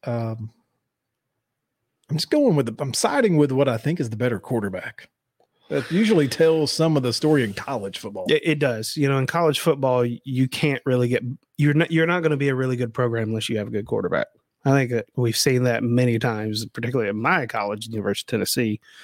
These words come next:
Speaker 2: Uh, if you don't have a good, solid number one quarterback, you're not gonna go very far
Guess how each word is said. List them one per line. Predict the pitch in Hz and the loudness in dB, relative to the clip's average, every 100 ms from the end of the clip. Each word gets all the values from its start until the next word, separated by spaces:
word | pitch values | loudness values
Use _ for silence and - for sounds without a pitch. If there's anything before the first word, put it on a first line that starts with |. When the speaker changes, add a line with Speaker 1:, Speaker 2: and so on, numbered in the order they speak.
| - - - - - _ - | -20 -20 -20 -20 -20 _ -4
Speaker 2:
Uh, | 117 110 110 107 107 - _ _ | -2 0 0 -2 -4 -6 _ _
if | 135 143 | 0 2
you | |
don't | 175 160 | 4 4
have | 143 139 135 120 - _ _ _ | 2 2 0 -2 -8 _ _ _
a | 123 | -2
good, | 113 117 135 135 127 | 0 2 4 4 2
solid | - 131 123 127 120 | 2 2 4 4 2
number | 120 117 | 2 2
one | 117 117 113 | 4 4 2
quarterback, | 120 120 120 120 - - _ _ _ _ _ _ _ _ _ _ _ - | 2 2 2 2 -2 -14 _ _ _ _ _ _ _ _ _ _ _ -8
you're | 113 | -2
not | 101 | 0
gonna | 101 104 | 0 0
go | 104 | 2
very | 104 104 | 0 0
far | 110 107 | 2 0